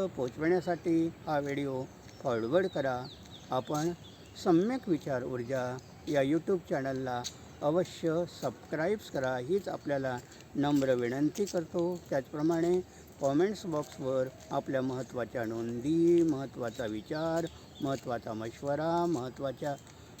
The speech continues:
कल्पना, महत्त्वाच्या योजना, महत्त्वाच्या सुधारणा आम्हाला कळवा. आम-, आम्ही आपल्या सुधारणांचं अवश्य पालन करू.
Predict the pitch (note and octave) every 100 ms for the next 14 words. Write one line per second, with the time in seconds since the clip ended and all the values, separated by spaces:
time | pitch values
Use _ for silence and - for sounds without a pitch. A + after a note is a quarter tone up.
0 | - - - - - C3+ A#2+ D#3+ E3+ F3
1 | F3 C#3 B2 C3 C3+ C3 A#2+ A#2+ B2+ D3+
2 | F3 F3 F3 - D3+ C#3 B2 B2 A2+ B2
3 | C#3 C3+ D#3+ D#3+ E3 E3+ C3+ C3+ D#3 G#3+
4 | G#3+ D3+ B2+ B2 A#2+ A#2+ - C3 C#3+ E3+
5 | - - - - - C#3+ D3 G#3 - D3+
6 | - C3+ B2 A#2+ C#3 C3 E3+ D#3+ C3+ B2
7 | C#3+ A#2+ A#2+ - - D3 D#3+ - - D#3
8 | C#3 D#3 - - - C#3 A#2 D3 G3+ -
9 | B2 A#2+ A#2